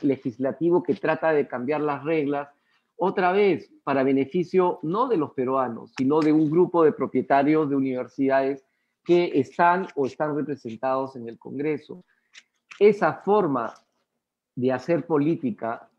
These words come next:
debe cambiar. ¿Y de quién es la obligación de cambiarla? De nosotros, los ciudadanos. Veinticinco millones de electores que el once de abril deben salir a votar y de ellos depende que se elijan a personas capacitadas,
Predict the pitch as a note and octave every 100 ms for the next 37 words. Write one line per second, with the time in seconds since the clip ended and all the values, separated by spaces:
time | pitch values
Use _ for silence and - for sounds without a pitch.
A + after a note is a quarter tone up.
0 | _ - - E3 - E3 D3 E3+ - -
1 | C#3+ C#3 G3+ G3+ G3 D#3 C3+ - F#3 -
2 | C#3 D3 F#3 D3+ C3 C3+ - G#3 C3+ B2+
3 | - C3 D#3 G3+ B2+ G2+ _ _ - _
4 | _ - D3 C#3+ C#3+ G#3+ G#3 G3+ D#3 F#3
5 | F#3+ E3 C#3 C3 - F#3+ D#3 B2 - -
6 | _ _ _ - _ _ - D3 C#3 C3+
7 | - F3+ G3 G3+ E3+ D3 D#3+ G3 - D#3
8 | F3+ F#3+ - C3+ C#3+ G3 - C3+ B2 B2+
9 | F#3+ F#3+ - C#3+ C3+ E3 G#3 G3+ D#3 -
10 | A3 G3 C#3+ D#3+ - _ _ _ _ _
11 | _ _ _ _ - D3+ C3+ D3 E3+ G#3+
12 | G3 E3+ - C#3+ G3+ F#3+ E3 - G#3+ G3
13 | F#3 C#4 - F3 F#3 G3+